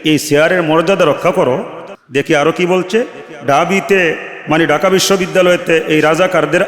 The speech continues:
আগে ঠেকানো হবে। যারা এদের স্পেস দিছে, তাদের জন্য গত পঞ্চাশ বছরের তুলনায় অধিক জিল্লতি অপেক্ষা করছে। এই মিয়া, ঢাকা বিশ্ববিদ্যালয় কি তোমার বাপের? তোমার বাপ দাদা চোদ্দ গোষ্ঠী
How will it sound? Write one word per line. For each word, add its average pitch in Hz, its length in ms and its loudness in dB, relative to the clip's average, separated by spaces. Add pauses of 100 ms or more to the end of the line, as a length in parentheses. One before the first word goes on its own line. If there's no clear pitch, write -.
আগে 143 320 0
ঠেকানো 156 400 0
হবে। 147 300 0 (380)
যারা 147 320 2 (100)
এদের 151 260 -2
স্পেস 170 480 -2
দিছে, 208 360 0 (300)
তাদের 156 340 0
জন্য 165 400 0 (520)
গত 170 360 0
পঞ্চাশ 208 400 0
বছরের 185 440 0 (120)
তুলনায় 156 420 0
অধিক 160 400 -2
জিল্লতি 170 420 -2
অপেক্ষা 135 320 -2
করছে। 120 340 -6
এই 214 280 2
মিয়া, 147 260 0 (340)
ঢাকা 139 200 0
বিশ্ববিদ্যালয় 151 640 0
কি 160 100 -6
তোমার 143 220 -2
বাপের? 165 480 2 (840)
তোমার 156 240 0
বাপ 170 300 0
দাদা 185 180 4
চোদ্দ 185 360 0
গোষ্ঠী 180 460 0